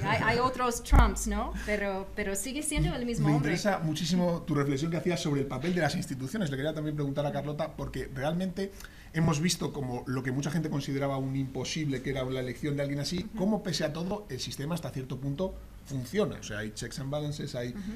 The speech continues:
Speaker 2: hay un, hay un contrapeso judicial y legislativo a las acciones, podríamos decir, más descabelladas de Trump. A,
Speaker 1: Ujú.
Speaker 2: a veces mucha gente demanda un, una acción como más enérgica de los republicanos, a veces para ponerle coto,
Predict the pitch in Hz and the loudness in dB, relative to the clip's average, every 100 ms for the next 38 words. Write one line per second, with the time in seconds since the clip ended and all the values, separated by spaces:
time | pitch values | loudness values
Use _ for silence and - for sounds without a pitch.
0 | - 131 127 135 131 127 107 123 139 143 | -4 0 2 2 2 0 0 4 4 4
1 | 135 139 123 147 - 160 - 143 131 123 | 2 4 4 2 2 0 0 0 2 0
2 | - 165 175 180 175 147 139 - 135 131 | 0 4 6 6 4 2 2 4 2 0
3 | 113 147 185 175 123 113 117 135 143 135 | 0 2 2 2 -2 -2 -2 -2 -2 -2
4 | 131 135 127 139 131 147 143 131 117 120 | -2 -2 0 2 2 0 0 -2 -2 0
5 | 160 127 120 110 107 - 113 107 190 233 | 0 0 -2 -2 -4 -6 -8 -6 -6 -6
6 | 123 120 123 131 135 143 151 143 131 - | -8 -8 -8 -2 -2 2 0 0 -2 -6
7 | - - 139 139 139 131 135 135 123 - | -10 -2 2 4 4 6 6 4 0 -10
8 | - - - - 151 135 - 156 143 135 | -14 -14 -10 0 4 4 4 4 4 2
9 | 135 135 139 - 151 143 156 175 143 131 | 2 4 2 2 2 4 4 2 0 0
10 | 131 127 127 127 139 135 127 135 135 135 | 0 0 0 0 0 0 0 0 0 2
11 | 135 131 156 151 226 | 2 0 -2 -4 -4